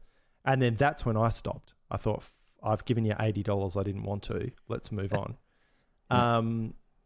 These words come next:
Speaker 1: yeah, and then I was telling the story the other week where the new,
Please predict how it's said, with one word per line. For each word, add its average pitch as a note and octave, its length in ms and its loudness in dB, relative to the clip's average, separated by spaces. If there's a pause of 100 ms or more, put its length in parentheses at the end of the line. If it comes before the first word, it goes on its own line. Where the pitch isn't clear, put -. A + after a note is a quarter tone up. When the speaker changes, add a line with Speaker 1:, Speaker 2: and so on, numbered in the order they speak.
(300)
Speaker 1:
yeah, A#2+ 280 4
and C3 140 2
then C3+ 480 2
I B2 100 6
was A#2+ 140 2
telling C3 240 2
the G#2 80 0
story A2 300 2
the G#2 100 2
other F#2+ 140 0
week A2 320 -2
where G#2 120 0
the G2+ 160 -4
new, G2+ 440 -2